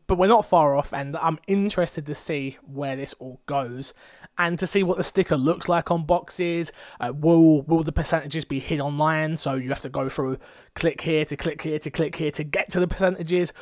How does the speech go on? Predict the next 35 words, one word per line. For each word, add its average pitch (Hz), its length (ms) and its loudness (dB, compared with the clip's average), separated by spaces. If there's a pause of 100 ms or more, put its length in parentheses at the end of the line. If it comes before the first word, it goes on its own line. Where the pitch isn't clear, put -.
(160)
or 170 360 6
will 165 220 6
they 170 120 4
make 160 300 -2
it - 140 -8
quick - 280 0
and 147 80 -2
easy? 143 380 -2
Website 151 480 2
at 135 40 -6
the 139 80 -8
bottom, 139 420 0
click - 280 -2
this. 151 300 -8 (380)
Here 170 340 4
is 156 220 -2 (300)
your 165 240 4
chances 147 480 -2
of 139 140 -6
getting 139 400 -6 (560)
bu-, 156 100 2
bu-, 139 200 -6
bu-, 135 140 -2
bu-, - 180 -6
bu-, - 160 -2
bu-, - 180 -8
bu-, 127 240 -4
bu-, 143 80 -6
bu-, 135 180 -4 (600)
I 175 60 4
don't 160 220 0
know. 120 140 -14 (800)
I 156 100 2
don't 156 200 4
know, 131 260 -6